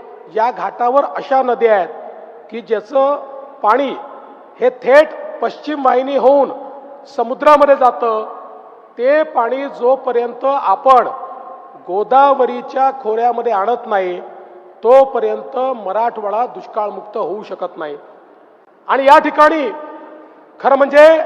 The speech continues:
बाळासाहेब विखे पाटील यांनी त्या काळामध्ये एक मोठी जलपरिषद घेतली होती आणि त्या जलपरिषदेच्या माध्यमातनं या संदर्भातली संकल्पना मांडली होती,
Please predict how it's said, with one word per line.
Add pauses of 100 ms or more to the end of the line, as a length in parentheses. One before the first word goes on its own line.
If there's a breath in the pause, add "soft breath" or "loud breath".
(920)
बाळासाहेब
विखे
पाटील (840)
यांनी
त्या
काळामध्ये (920)
एक (1300)
मोठी (120)
जलपरिषद
घेतली
होती (800)
आणि
त्या (140)
जलपरिषदेच्या
माध्यमातनं (800)
या
संदर्भातली
संकल्पना
मांडली
होती,